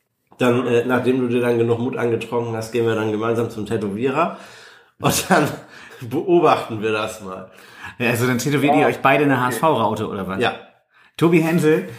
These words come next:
Speaker 2: würde sich eine H-S-V-Raute tätowieren, wenn du mit ihm zum Tätowierer gehst. Das
Speaker 1: Und dir auch
Speaker 2: können wir
Speaker 1: eine H-S-V-Raute tätowieren lässt.
Speaker 3: Ähm,
Speaker 1: Nein, natürlich nicht.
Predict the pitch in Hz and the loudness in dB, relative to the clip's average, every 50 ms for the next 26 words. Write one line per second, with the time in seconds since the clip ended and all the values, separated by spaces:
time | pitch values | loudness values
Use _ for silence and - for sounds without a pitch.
0 | - - - - 131 156 160 147 139 143 151 - 127 135 127 117 127 123 123 123 | -18 -14 -2 0 2 2 2 2 0 -2 -2 -4 -6 -6 -6 -6 -6 -6 -6 -8
1 | - - - 151 180 196 131 - - 107 101 110 110 107 - 120 117 - 117 110 | -10 -8 -6 -4 -2 -2 -2 -4 -6 -6 -4 -4 -4 -4 -4 -6 -4 -4 -4 -4
2 | 113 104 95 92 98 101 98 113 151 - - - - - - - - - 127 147 | -4 -6 -4 -4 -2 0 0 -2 -4 -6 -12 -18 -20 -20 -20 -12 -4 0 0 2
3 | 160 160 156 160 151 139 151 151 151 - 151 139 135 143 156 139 156 170 - - | 2 2 0 0 0 0 0 -2 -2 -4 -6 -8 -4 -4 -2 0 0 0 0 -2
4 | - 101 95 90 110 - - - - 120 123 120 - - 156 147 - 151 156 165 | -4 -4 -6 -8 -8 -12 -16 -10 -8 -6 -6 -2 2 4 4 6 6 6 6 6
5 | 170 165 175 170 165 160 151 156 151 - - 180 - 147 147 143 139 135 123 143 | 6 4 4 4 4 4 2 0 0 -2 -2 -2 -2 0 0 -2 -2 -2 0 0
6 | 151 135 147 139 131 139 147 143 135 135 135 143 143 139 143 143 - - - - | 2 2 2 0 0 0 0 0 0 0 2 2 2 0 0 -4 -8 -10 -12 -14
7 | - - - - - - - - - - - - - - - - - _ _ - | -18 -20 -20 -20 -18 -18 -16 -16 -16 -16 -16 -18 -20 -20 -20 -20 -20 _ _ -20
8 | - _ _ _ _ _ _ _ _ _ _ _ _ - - - _ _ _ _ | -20 _ _ _ _ _ _ _ _ _ _ _ _ -20 -20 -20 _ _ _ _
9 | _ _ _ _ _ _ 123 117 120 147 151 151 151 151 151 151 147 139 113 107 | _ _ _ _ _ _ -20 -4 2 4 6 6 6 4 0 0 0 0 0 0
10 | 104 113 107 - 110 104 95 - - - - 127 | 0 -2 -4 -4 -6 -6 -6 -8 -12 -16 -12 -12